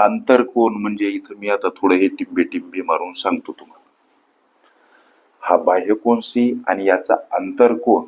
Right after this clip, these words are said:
म्हणजे हे स्टार केलेला. लक्षात घ्या, बाह्य कोन आणि आंतरकोन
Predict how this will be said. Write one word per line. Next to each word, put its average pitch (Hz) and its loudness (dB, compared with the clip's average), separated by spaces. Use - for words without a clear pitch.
म्हणजे 95 -2
हे 104 2
स्टार 92 0
केलेला. 78 -6
लक्षात 90 0
घ्या, - -6
बाह्य 92 2
कोन 135 6
आणि 92 -8
आंतरकोन 104 4